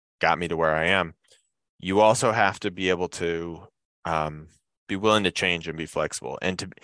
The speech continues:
and to look at what other people are doing. What's, what's working and what's not. You know, the people who are succeeding on Kickstarter are the ones who are students of Kickstarter. They're looking at other campaigns and seeing what's working and what's not. And I, you know, you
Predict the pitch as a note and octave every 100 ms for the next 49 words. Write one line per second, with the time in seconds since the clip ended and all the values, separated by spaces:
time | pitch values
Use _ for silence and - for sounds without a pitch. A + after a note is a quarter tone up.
0 | - - A#2+ B2 A#2+ C3+ C#3 G#2+ A2 A2
1 | G#2+ A2 G2+ F2+ G#2 F2+ D2 F2+ _ _
2 | - G#2 - - - A2+ B2+ - C3 D#3+
3 | - E2 E2 G2 G#2+ B2+ B2 - - -
4 | G#2 G2+ G2 - D3 D#3 D3+ C3+ B2 A2+
5 | - - - G2 G2+ - A2+ A#2 A#2 G2
6 | - G2+ - B2 C3 B2+ F#2+ F#2+ F#2+ F#2+
7 | - E2 - - G2+ G2 F#2 E2+ F2 -
8 | F#2 - - - - - - _ F#2+ F#2+
9 | G#2 A2 G#2 E2+ F#2+ - F#2 - D#2 D2+
10 | - D#2+ - F2 D#2 E2 F2+ - F2+ E2
11 | E2 D#2+ - D2+ - - _ _ - _
12 | _ _ - E2+ F#2 F2+ E2+ G2+ E2 D#2+
13 | D#2 _ G2+ G2